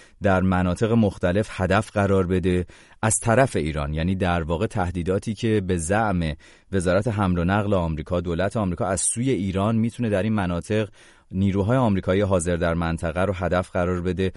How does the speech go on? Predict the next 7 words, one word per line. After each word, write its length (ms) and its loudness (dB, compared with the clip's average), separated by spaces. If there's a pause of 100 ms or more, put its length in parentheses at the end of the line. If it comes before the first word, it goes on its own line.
(280)
خلیج 540 0
فارس، 440 0
دریای 580 2
عمان، 460 2
تنگه 600 0
هرمز، 600 0
خلیج 480 -2